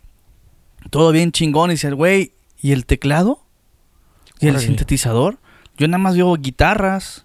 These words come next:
Speaker 1: yo veo batería". "No, güey, es que ustedes tiraron un karaoke, güey".
Speaker 2: Ok.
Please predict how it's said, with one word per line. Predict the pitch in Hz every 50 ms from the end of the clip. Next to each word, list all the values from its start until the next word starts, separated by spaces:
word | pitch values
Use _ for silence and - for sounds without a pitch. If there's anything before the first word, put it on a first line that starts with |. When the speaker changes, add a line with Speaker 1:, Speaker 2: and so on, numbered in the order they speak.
| _ _ _ _ _ _ -
Speaker 1:
yo | 135 131 139 143
veo | 143 160 170 165 156 147
batería". | 135 135 127 - 139 135 160 180 185 175 156 - - - - -
"No, | 147 165 185 196 208 208 208
güey, | 190 180 170 165
es | 160 -
que | - 190
ustedes | 185 - - 185 190 -
tiraron | - 160 156 165 175
un | 175 175
karaoke, | - - 202 185 151 135 147 160 - - 147 135
güey". | 123 117 120 120 - _ _ - - - - - - - - - _ -
Speaker 2:
Ok. | 117 117 - -